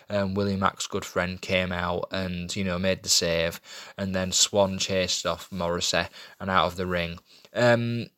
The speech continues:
it was okay. You know, th-, th-, this was definitely playing into a match later on between Morrissey and Swann, and it was okay. You know, not my favourite match on the show, let's put it that way, but props to Willie Mack and, and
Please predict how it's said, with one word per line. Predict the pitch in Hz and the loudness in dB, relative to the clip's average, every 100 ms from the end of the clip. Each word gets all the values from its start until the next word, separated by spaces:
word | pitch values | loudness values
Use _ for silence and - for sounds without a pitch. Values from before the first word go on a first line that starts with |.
| - | -2
it | 170 | 2
was | 156 | 6
okay. | 151 - 90 82 95 _ _ _ - | 6 6 2 0 -2 _ _ _ -8
You | 107 | -2
know, | 104 | 0
th-, | 113 123 | 2 6
th-, | 139 147 | 6 8
this | 151 - | 4 4
was | 120 | 0
definitely | - 110 107 80 98 95 | 0 0 -2 -2 -2 0
playing | - 101 98 | 0 0 2
into | 98 95 - 95 | -2 -4 -4 -2
a | 92 | 2
match | 92 - - | 2 2 -2
later | 92 92 90 95 | -2 0 0 0
on | 92 | -2
between | 90 - 98 98 | -4 -6 -4 0
Morrissey | 92 92 - 95 | 0 2 0 0
and | 90 | -2
Swann, | - 92 85 98 - _ 127 | 0 2 0 -2 -12 _ -2
and | 123 120 | 4 6
it | 139 | 4
was | 160 | 6
okay. | 190 151 - 82 82 - - - - - _ | 6 4 0 -4 -4 -10 -20 -20 -20 -20 _
You | 101 | 2
know, | 117 | 6
not | 156 | 8
my | 147 | 8
favourite | 120 104 78 | 4 4 2
match | 85 - 87 | -2 -6 -12
on | |
the | 90 | -8
show, | - 85 82 | -8 -6 -6
let's | - | -8
put | - - | -10 -8
it | |
that | 73 73 | -6 -4
way, | 82 - | -6 0
but | 78 - | -2 4
props | 139 - - | 6 6 2
to | 117 | -4
Willie | 104 98 | 0 2
Mack | 90 85 - 98 | 2 -2 -4 -10
and, | 90 | -2
and | 107 113 98 | -2 -2 -6